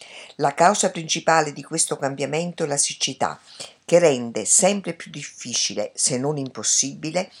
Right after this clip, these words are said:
la sopravvivenza in questi luoghi. Qui la stagione delle piogge è saltata per tre anni consecutivi e sei milioni di persone vivono già sotto la soglia critica di insicurezza alimentare.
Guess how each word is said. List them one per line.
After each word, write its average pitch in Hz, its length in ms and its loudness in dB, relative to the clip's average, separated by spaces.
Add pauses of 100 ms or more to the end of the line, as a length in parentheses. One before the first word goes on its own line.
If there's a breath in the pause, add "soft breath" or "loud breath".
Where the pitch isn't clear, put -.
(220 loud breath)
la 156 120 2
sopravvivenza 123 960 -2 (100)
in 135 140 -10
questi 107 360 -6
luoghi. 101 440 -14 (1040 soft breath)
Qui 202 280 0
la 139 100 6
stagione 156 500 0
delle 151 240 -2
piogge 135 680 -2 (600)
è 156 80 -10
saltata 139 680 4
per - 200 -4
tre 139 220 2
anni 156 260 2
consecutivi 131 960 -6 (300 loud breath)
e 151 120 -2
sei 208 340 8
milioni 170 460 -2
di 139 120 -8
persone 113 800 -2
vivono 117 440 -6
già - 320 0 (340 loud breath)
sotto 160 320 0
la 135 100 0
soglia 151 420 2
critica 170 580 -2
di 151 80 -6
insicurezza 143 760 -2
alimentare. 120 840 -8